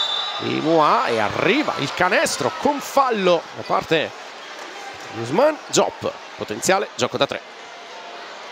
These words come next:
Aveva lavorato bene la difesa. Bravo Moa su Jefferson. Poi Diop, tiro contestato da Gamble. Arriva il canestro e arriva anche il fallo.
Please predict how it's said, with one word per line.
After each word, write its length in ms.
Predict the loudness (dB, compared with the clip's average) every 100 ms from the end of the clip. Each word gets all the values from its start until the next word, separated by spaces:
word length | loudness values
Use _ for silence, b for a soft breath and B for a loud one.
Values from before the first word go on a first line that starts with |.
| -14 -14 -12 -12 -10 -8 -6 -4 -4 -2 -2 -4 -4 -4 2
Aveva 580 | 4 6 6 4 0 0
lavorato 340 | 0 2 2
bene 240 | 0 0 -2
la 80 |
difesa. 340 | -4 -2 -2 -2 -6 -10 -8
Bravo 200 | -6 -4
Moa 400 | -2 0 2 0
su 160 | -2 -4
Jefferson. 500 | -4 -4 -4 -6 -6 -4
Poi 140 | -4 -4 -6 -8 -8 -8 -8 -8 -10
Diop, 320 | -4 -4 -4
tiro 160 | -6 -4
contestato 680 | -4 -4 -4 -2 -2 0 0
da 140 | 0
Gamble. 440 | 2 2 4 2 2 -2 -8 -8 -6 -6 -6 -6 -4
Arriva 220 | 0 0
il 80 | 0
canestro 420 | 0 2 2 -2 4
e 140 | 4 4 -2 -10 -10 -8 -8 -8 -8 -8 -8 -6 -6 -6 -4
arriva 160 | -2
anche 200 | -2 0 -2
il 80 |
fallo. 500 | -2 -2 0 0 -6